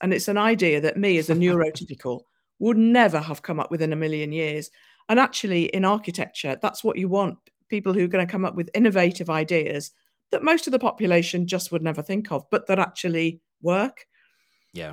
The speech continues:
Speaker 1: And, and so for me, it's about how do you, how do you find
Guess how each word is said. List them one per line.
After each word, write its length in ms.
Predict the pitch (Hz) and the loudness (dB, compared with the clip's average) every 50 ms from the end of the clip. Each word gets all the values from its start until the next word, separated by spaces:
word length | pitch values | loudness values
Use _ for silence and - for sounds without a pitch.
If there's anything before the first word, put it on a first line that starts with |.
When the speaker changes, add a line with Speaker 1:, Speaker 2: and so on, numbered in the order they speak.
| 202 196 | 0 0
Speaker 1:
And, 220 | 190 196 196 190 185 202 | 0 0 -2 -4 -6 -6
and 200 | 202 196 190 190 | -4 -4 -4 -4
so 340 | 190 - - 214 208 196 190 | -4 -2 0 2 4 4 2
for 160 | 196 - 208 | 2 0 -2
me, 280 | 196 202 226 226 208 170 | -2 0 0 2 0 0
it's 180 | - - - - | -2 -4 -8 -8
about 320 | - 196 180 175 - 180 | -6 -4 -2 -2 -4 -4
how 240 | - 220 220 240 254 | -2 0 0 0 0
do 120 | 233 233 | 0 -2
you, 280 | 220 208 208 208 202 196 - _ _ _ _ _ _ _ _ _ _ | -2 -2 -2 -2 -4 -6 -8 _ _ _ _ _ _ _ _ _ _
how 200 | - 220 226 226 | -2 0 0 0
do 120 | 220 214 | 0 0
you 80 | 202 202 | -4 -4
find 520 | 202 - 208 196 185 185 190 185 175 175 | -4 -6 -4 -2 -2 0 0 0 0 -2